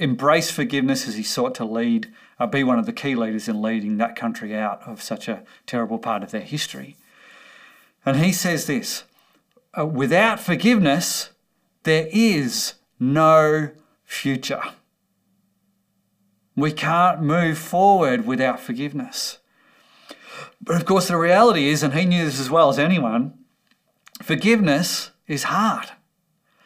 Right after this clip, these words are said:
I mean, our passage today makes this pretty clear, doesn't it? What does the forgiveness cost the king? It costs him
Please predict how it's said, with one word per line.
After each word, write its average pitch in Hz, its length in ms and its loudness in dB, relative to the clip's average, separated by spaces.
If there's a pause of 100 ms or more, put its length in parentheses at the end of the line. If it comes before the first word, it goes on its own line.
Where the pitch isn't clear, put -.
(240)
I 156 60 0
mean, 175 140 2
our 170 120 4
passage 226 500 0
today 131 560 0 (840)
makes 151 220 0
this 139 140 -4
pretty 117 240 -4
clear, 113 280 -6
doesn't 151 240 -2
it? 113 140 -4 (640)
What 170 340 2
does 160 420 0 (380)
the 139 120 -12
forgiveness 139 500 -4
cost - 400 -4
the 123 80 -6
king? 110 420 -4 (640)
It 143 100 -4
costs 190 340 0
him 156 360 -4